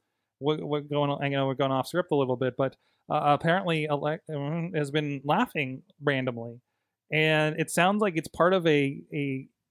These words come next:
a Easter egg feature that kinda went awry. I think it was like, you know, a-, "Can you laugh?" or something, and, and she has a laugh embedded, and it's just been going off and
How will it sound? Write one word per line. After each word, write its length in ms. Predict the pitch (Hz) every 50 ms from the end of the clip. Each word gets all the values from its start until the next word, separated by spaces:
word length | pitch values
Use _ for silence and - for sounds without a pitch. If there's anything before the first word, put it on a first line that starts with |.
| _ -
a 40 | 151 - - - -
Easter 400 | 165 175 196 - - 202 180 156
egg 180 | 160 151 139 -
feature 480 | - - 170 185 190 - - 170 147 131
that 180 | 127 127 -
kinda 160 | - 139 139
went 220 | 131 127 131 135 135
awry. 580 | 123 117 117 117 120 123 131 156 185 220 240 - _ _ _ _ _ _ _ _ -
I 80 | 131 135
think 140 | 147 156 151
it 20 |
was 140 | 156 147 139
like, 240 | 131 135 135 135 127
you 100 | 139 139
know, 140 | 123 120 131 -
a-, 260 | 139 139 135 135 151 139 - 170 165 160 151 - 143
"Can 220 | - - 160 156 147
you 100 | 139 139
laugh?" 360 | 127 127 120 123 123 123 -
or 100 | - 127
something, 320 | 117 - 127 117 107 123 117 117
and, 180 | 120 120 120 - -
and 120 | 123 120
she 120 | - - 131
has 120 | 123 120
a 40 | 123
laugh 320 | 123 123 120 110 117 - -
embedded, 460 | 123 123 120 117 123 - - 120 _ _ _ _ _ _ _ -
and 80 | 127 127
it's 80 | 123
just 140 | - 139 -
been 180 | - 127 123 120
going 320 | - 127 127 131 131 135
off 240 | 135 131 127 120 - -
and 160 | 135 127